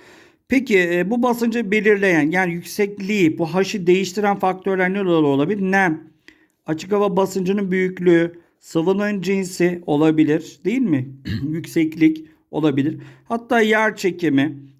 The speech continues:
olabilir. Yani bunun bulunduğu yer çekimi, kuzey yarımküre, güney yarımküre, ekvator, A değişebilir. O halde nelere bağlı değildir peki yükseklik?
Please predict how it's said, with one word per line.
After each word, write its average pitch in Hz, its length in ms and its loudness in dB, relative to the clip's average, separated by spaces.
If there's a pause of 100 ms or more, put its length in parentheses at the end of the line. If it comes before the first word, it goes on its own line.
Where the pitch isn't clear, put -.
olabilir. 160 600 0
Yani 170 400 -2
bunun 190 280 0
bulunduğu 185 320 0
yer 185 320 0
çekimi, 156 360 -4
kuzey 170 680 0
yarımküre, 165 420 -2
güney 156 320 0
yarımküre, 160 420 0
ekvator, 156 680 -2
A 156 220 0 (460)
değişebilir. 135 680 0 (540)
O 220 160 2
halde 196 440 0
nelere 233 400 0
bağlı 185 400 0
değildir 160 380 -4
peki 156 220 -4
yükseklik? 175 680 -4